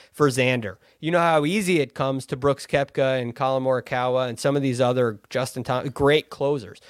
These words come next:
With Cam, we don't know. It doesn't feel like he's been there and should have won a tournament yet.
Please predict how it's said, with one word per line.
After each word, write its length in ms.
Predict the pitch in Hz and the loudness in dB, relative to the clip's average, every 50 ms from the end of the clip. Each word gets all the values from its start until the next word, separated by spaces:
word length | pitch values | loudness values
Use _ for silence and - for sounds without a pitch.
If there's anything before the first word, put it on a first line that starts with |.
| - - _ - | -20 -20 _ -2
With 260 | 165 170 160 - _ | -2 -2 -2 -2 _
Cam, 400 | - - 208 220 226 208 180 - - | 0 2 4 4 4 4 2 0 -2
we 100 | 156 175 | -2 0
don't 180 | 202 190 170 147 | 0 0 0 0
know. 380 | 151 160 160 156 156 143 - - - _ | 2 2 2 2 0 -2 -4 -12 -18 _
It 160 | - 165 156 - | -12 -10 -2 2
doesn't 320 | 208 226 226 269 220 - | 2 2 2 0 -2 -2
feel 200 | - 202 202 202 | 2 4 4 6
like 180 | 196 180 - - | 6 4 4 2
he's 180 | 185 165 135 | -2 -4 -2
been 260 | - 147 147 160 156 | 0 2 2 2 2
there 220 | 156 151 147 143 139 139 | 2 2 2 2 0 -2
and 200 | 127 123 113 - | -4 -6 -6 -6
should 320 | - - - 170 170 156 | -6 -2 2 4 4 4
have 120 | 139 120 | 4 4
won 240 | 117 123 123 123 120 | 2 2 2 2 0
a 60 | 104 | -4
tournament 480 | - - 131 120 117 107 98 85 - - | -8 -8 -8 -8 -8 -8 -10 -14 -16 -16
yet. 200 | 104 95 - - | -16 -16 -16 -18